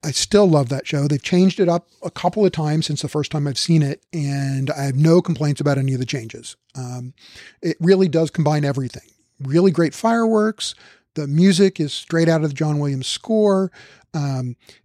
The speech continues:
you know, the clips from the films make it a, a fireworks show that also has some story bits to it. It doesn't really try to tell a single coherent story, but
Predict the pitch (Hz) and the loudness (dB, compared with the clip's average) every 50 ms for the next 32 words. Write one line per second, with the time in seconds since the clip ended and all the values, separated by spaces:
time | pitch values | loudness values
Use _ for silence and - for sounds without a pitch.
0 | _ - 208 151 139 110 110 139 - - - 202 202 202 - - - - 160 147 | _ -2 -2 -2 -2 -2 -6 -10 -8 -2 2 2 2 2 -2 -6 -4 -4 -4 -4
1 | 147 143 - - - 233 220 214 214 208 202 202 202 170 - - 180 _ _ _ | -4 -8 -8 0 2 4 4 4 4 2 2 2 0 -2 -4 -10 -18 _ _ _
2 | _ _ _ _ _ - - 165 151 156 160 165 160 - 175 156 - _ _ _ | _ _ _ _ _ -4 0 2 2 4 4 2 4 2 0 0 0 _ _ _
3 | _ _ - - 165 151 147 143 151 - 165 147 147 151 _ - - 202 220 247 | _ _ -12 -8 -8 -6 -6 -6 -8 -6 -6 -6 -6 -8 _ 0 2 2 2 2
4 | 220 208 190 - - - - 190 185 175 165 147 143 143 165 170 - - 180 143 | 0 -2 -4 -6 -8 -4 0 2 2 2 2 0 -2 -2 -2 -2 0 0 0 2
5 | 165 165 165 151 - - 143 131 - - - 147 139 151 165 170 160 143 196 185 | 2 0 -2 -2 -4 -6 -6 -8 -8 -6 -6 -4 -4 -2 -2 -2 -2 -2 -4 -6
6 | 185 - - - - - - - 175 165 196 226 - - - 151 135 180 170 147 | -6 -6 -8 -12 -12 -8 -2 2 4 6 6 4 2 -2 -6 -6 -4 -2 -2 -2
7 | 170 - 160 151 151 135 - - 160 160 156 151 - - - 160 156 151 135 - | -2 -2 -2 -4 -4 -4 -4 -6 -4 -4 -4 -6 -6 -6 -6 -4 -4 -4 -4 0
8 | - 175 165 156 143 - - 139 - - 180 208 226 - - - 185 185 196 240 | 0 2 2 2 0 -2 -4 -6 0 2 2 2 2 0 -2 -2 0 0 0 -2
9 | 214 139 160 151 - | -2 -4 -6 -6 -8